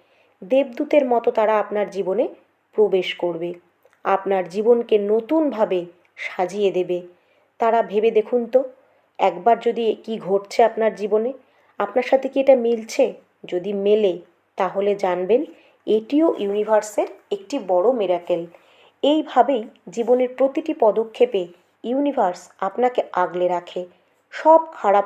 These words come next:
পরিস্থিতি বা জিনিস থেকে। যা আপনার জন্য প্রযোজ্য নয়,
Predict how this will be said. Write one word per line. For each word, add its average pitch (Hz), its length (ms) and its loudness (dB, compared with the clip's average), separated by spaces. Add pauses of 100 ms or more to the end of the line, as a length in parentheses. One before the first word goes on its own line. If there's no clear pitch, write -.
(100)
পরিস্থিতি 185 480 -4
বা 254 120 6
জিনিস 180 400 -6
থেকে। 185 320 -6 (720)
যা 247 320 4 (320)
আপনার 240 400 0
জন্য 247 440 0 (260)
প্রযোজ্য 180 540 -4
নয়, 185 360 0